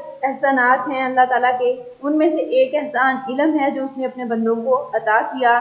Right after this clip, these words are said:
नबी करीम सल्लल्लाहु अलैहि वसल्लम पर जो पहली वही नाजल हुई उसका आगाज़ लफ्ज़ इकरा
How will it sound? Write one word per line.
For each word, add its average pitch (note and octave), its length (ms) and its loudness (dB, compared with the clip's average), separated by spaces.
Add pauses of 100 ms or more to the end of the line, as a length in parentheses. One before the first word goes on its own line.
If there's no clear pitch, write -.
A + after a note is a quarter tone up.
(400)
नबी C#4+ 180 0
करीम D4 320 0
सल्लल्लाहु C#4 520 4
अलैहि C4+ 500 2
वसल्लम C4 360 -4
पर B3+ 160 0
जो C#4+ 120 -2
पहली C#4+ 580 -4
वही B3+ 600 -4 (100)
नाजल C4 440 4
हुई C#4+ 340 -2 (240)
उसका C#4+ 340 2 (420)
आगाज़ A#3+ 540 6 (420)
लफ्ज़ B3+ 680 2
इकरा B3+ 520 -2